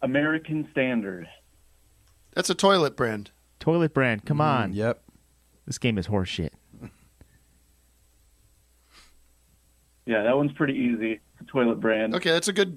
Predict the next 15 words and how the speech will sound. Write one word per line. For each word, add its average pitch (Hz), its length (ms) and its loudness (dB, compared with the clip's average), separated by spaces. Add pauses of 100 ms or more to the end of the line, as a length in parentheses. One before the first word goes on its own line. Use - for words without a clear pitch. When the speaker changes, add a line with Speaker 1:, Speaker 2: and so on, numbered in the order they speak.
(100)
Speaker 2:
baseline, 143 640 0
but 131 220 -4
let's 147 160 0
give 196 160 4
us 208 120 2
a 180 40 -4
tough 185 220 4
Speaker 1:
Okay. 113 140 6 (220)
Speaker 2:
one. 196 180 -12 (180)
Speaker 1:
I'll 120 60 2
go 139 80 6
to 143 40 4
the 135 100 2
next 127 220 2
one. 110 240 -2